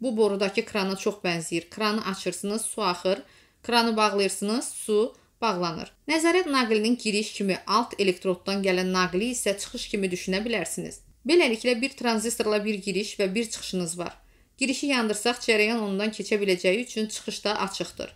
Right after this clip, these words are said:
Girişi söndürsək, çıxış da sönür və cərəyan keçmir. Və ya məntiqi baxımdan giriş doğru olduqda, çıxış da doğrudur. Və giriş yanlış olduqda, çıxış da yanlış olur. Bunu məntiq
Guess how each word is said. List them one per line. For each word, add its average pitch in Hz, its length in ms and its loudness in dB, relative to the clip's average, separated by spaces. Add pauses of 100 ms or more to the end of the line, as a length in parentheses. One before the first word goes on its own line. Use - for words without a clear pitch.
(160)
Girişi 262 340 -2
söndürsək, 220 600 0
çıxış - 300 -4
da 190 60 0
sönür 185 440 -2
və 240 140 0
cərəyan 196 340 2
keçmir. 180 460 -4 (200)
Və 240 200 4
ya 226 100 4
məntiqi 214 480 0
baxımdan 190 500 -2
giriş 202 320 -2
doğru 190 240 2
olduqda, 175 420 -4
çıxış - 300 -8
da 196 140 -2
doğrudur. 170 460 -2 (540)
Və 269 80 6
giriş 311 400 4
yanlış 240 340 0
olduqda, 214 400 0
çıxış - 320 -6
da 269 40 2
yanlış 185 440 -2
olur. 165 200 -6 (460)
Bunu 302 240 0
məntiq 294 320 2